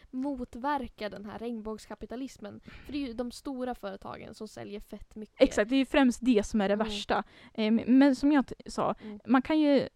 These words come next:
Speaker 2: så här call them out, alltså dela på Instagram eller s-, skriva till dem och bara, "Hallå?" Alltså så här,
Speaker 1: Mm.
Speaker 2: så att folk typ ser. För det är ju många som
Speaker 1: Mm.
Speaker 2: har gjort det i typ
Speaker 1: Mm.
Speaker 2: folks kommentarsfält och bara, <clears throat> "Queerbaiting", alltså så.
Speaker 1: Mm.
Speaker 2: Och liksom berätta för andra kanske på att du, det här företaget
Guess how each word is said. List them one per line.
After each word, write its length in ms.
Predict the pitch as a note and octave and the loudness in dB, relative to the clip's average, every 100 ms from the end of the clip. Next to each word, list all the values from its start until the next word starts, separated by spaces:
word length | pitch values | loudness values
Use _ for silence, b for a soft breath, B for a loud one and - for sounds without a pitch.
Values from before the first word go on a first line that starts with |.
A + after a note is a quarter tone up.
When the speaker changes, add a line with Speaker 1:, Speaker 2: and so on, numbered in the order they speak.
| - | -14
Speaker 2:
så 100 | - A3 | -6 -4
här 160 | - - - | -4 -10 -10
call 240 | - G#3+ | -4 -2
them 120 | G3 | -2
out, 200 | - A3 | -4 -4
alltså 220 | G#3+ - G3+ | -6 -8 -8
dela 400 | A3 A3 G#3+ A3+ | -4 -2 0 -2
på 160 | - | -2
Instagram 440 | G3+ G3+ G#3 D4 D#4+ | -4 -4 -2 0 2
eller 180 | C4 B3 | 4 2
s-, 300 | - - - | 0 -12 -10
skriva 340 | A3 F3 A#3 | -8 -4 -4
till 200 | - B3 | 0 -2
dem 120 | G3+ | -2
och 80 | - | -2
bara, 120 | D3 | -4
"Hallå?" 340 | - F3 - - | -4 -6 -6 -6
Alltså 180 | G#3 G#3+ | -6 0
så 80 | G#3+ | 2
här, 80 | G#3 | 2
Speaker 1:
Mm. 120 | G#3+ - | -4 -4
Speaker 2:
så 100 | G#3 | -4
att 100 | - | 0
folk 480 | G#3 G3 - - - _ - | 0 0 -4 -18 -20 _ -16
typ 200 | G3+ - | -10 -8
ser. 340 | - A#3+ - | -4 -4 -2
För 120 | - | 0
det 40 | A#3 | 4
är 20 | |
ju 60 | |
många 240 | A3+ A3+ B3 | 6 6 4
som 100 | G3+ | 2
Speaker 1:
Mm. 60 | G#3+ | 0
Speaker 2:
har 40 | |
gjort 160 | C#4+ - | 0 -2
det 80 | G3+ | -2
i 100 | F#3+ | -2
typ 140 | F#3 | -4
Speaker 1:
Mm. 40 | - | -4
Speaker 2:
folks 220 | A3 - | -4 -4
kommentarsfält 640 | G#3 G3+ - G#3 A#3 G#3+ | -4 -2 -2 -2 -2 0
och 60 | F3 | -2
bara, 160 | F#3 - | -4 -4
<clears throat> 460 | - B3 A3 - - | 2 2 0 -8 -12
"Queerbaiting", 680 | - F4 F#4 E4+ E4 E4+ C#4+ | -4 -2 0 0 -2 -2 -2
alltså 200 | A#3+ G#3+ | -4 -6
så. 200 | - G3+ | -8 -8
Speaker 1:
Mm. 140 | A3 A3 B B B3+ | -10 -16 B B 0
Speaker 2:
Och 440 | - - _ - - - _ | 2 0 _ -20 -20 -20 _
liksom 460 | A#3 - G#3+ - A3+ | -6 -4 -6 -4 -4
berätta 340 | A3 - - | -2 -4 -4
för 100 | - | 0
andra 240 | A#3 G3+ G#3 | 0 0 -4
kanske 240 | A3 - | -6 -6
på 60 | E3 | -6
att 100 | G3 | -2
du, 160 | F#3 - - | -2 -4 -10
det 180 | - G3+ | -8 -6
här 100 | G3 | -4
företaget 480 | - F#3+ F#3 - | -4 -2 -4 -8